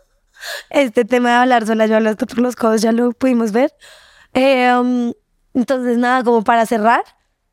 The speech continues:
está bien cerrar ciclos, para darle la bienvenida a la vida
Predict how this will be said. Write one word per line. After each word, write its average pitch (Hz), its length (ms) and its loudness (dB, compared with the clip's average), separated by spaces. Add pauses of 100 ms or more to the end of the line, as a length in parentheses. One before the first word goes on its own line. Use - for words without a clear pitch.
(880)
está 277 280 0
bien 254 260 0
cerrar 240 300 0
ciclos, 240 600 -4 (440)
para 247 320 2
darle 240 340 2
la 240 100 4
bienvenida 247 380 0
a - 20 4
la 220 120 2
vida 226 400 2